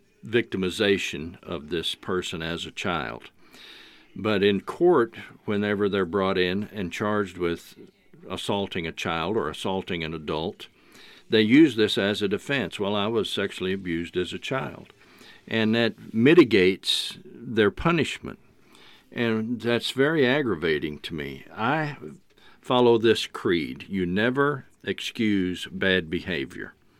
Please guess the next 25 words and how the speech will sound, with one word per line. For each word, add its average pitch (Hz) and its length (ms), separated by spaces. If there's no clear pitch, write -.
You 101 140
don't 151 240
excuse 185 560
it. 87 80
You 110 140
don't 127 200
make 131 220
excuses 131 680
for 123 340
it. - 120
Bad 104 300
behavior 113 640
is 92 320
called 117 440
bad 92 300
behavior 80 540
because 95 380
it 98 100
has 98 240
bad 104 480
results. 92 680
It 85 140
has 82 240
bad 95 460
consequences. - 960